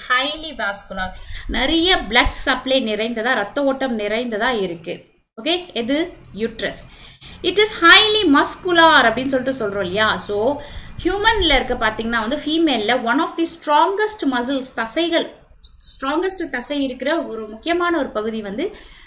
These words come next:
uterus. அப்பதான் வந்து இந்த baby form ஆகும்போது அந்த தசைகள் வந்து விரி-,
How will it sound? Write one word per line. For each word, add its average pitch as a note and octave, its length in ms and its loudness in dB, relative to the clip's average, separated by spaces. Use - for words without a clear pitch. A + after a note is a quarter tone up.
uterus. A3 460 -6
அப்பதான் F4+ 300 2
வந்து F4+ 140 2
இந்த E4 100 2
baby D4+ 320 2
form C4+ 280 2
ஆகும்போது B3 380 0
அந்த C#4 180 2
தசைகள் C4+ 440 0
வந்து B3+ 180 2
விரி-, C4 380 -4